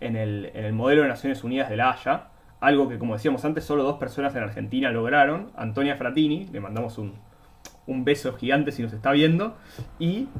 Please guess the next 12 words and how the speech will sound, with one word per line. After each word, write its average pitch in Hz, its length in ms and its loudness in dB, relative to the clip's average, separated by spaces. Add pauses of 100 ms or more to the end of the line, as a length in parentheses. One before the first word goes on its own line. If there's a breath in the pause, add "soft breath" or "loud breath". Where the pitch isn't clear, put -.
usted, 117 460 0 (140)
Santi 147 400 4
Forster. 160 540 2 (400 loud breath)
Así 165 440 0
que 151 500 4
la 143 180 4
pregunta 220 420 4
es, - 280 0 (120)
¿qué 220 80 -2
experiencias 202 1000 -2 (280)
te 139 80 2
aportó 123 580 2